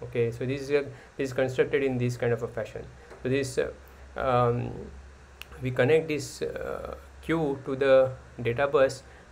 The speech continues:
uh, through this tri-state gate. So whenever the, we want this value to be available on the data bus, we enable these, uh, pins of the tri-state gates, all, all pins connected together, the way you have this, uh,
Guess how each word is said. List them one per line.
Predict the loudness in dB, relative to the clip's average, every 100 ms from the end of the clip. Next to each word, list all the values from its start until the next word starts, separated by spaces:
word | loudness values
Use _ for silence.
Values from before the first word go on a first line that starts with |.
| -8
uh, | -2 0 0 -4 -6
through | -4 -2
this | -2 -6 -4
tri-state | -4 -4 -6 -6
gate. | -6 -10 -14 -20 -20
So | -2 2 4
whenever | 6 8 8
the, | 6 4 4 2
we | -4
want | 2 2 2
this | -2 -4
value | 0 0 0 -4
to | -4
be | -2
available | 0 0 -2 0 -2
on | 0
the | -2
data | -2 0 -2
bus, | 0 -2 -2 -14 -16 -2
we | 4
enable | 4 4 2 2
these, | 0 -2 -4 -4
uh, | 0 2 2 0 -4 -6 -8 -8 -2
pins | 0 0 -4
of | -4 2
the | 2
tri-state | 2 -2 -4 -6 -4
gates, | -4 -4
all, | -4 -4 -4 -6
all | -4 -4
pins | -2 -4
connected | -2 -2 -2 -4 -4
together, | -4 0 0 0 -12 -8
the | -2
way | 0 2
you | 2
have | 2 0
this, | 0 -2 0
uh, | 2 0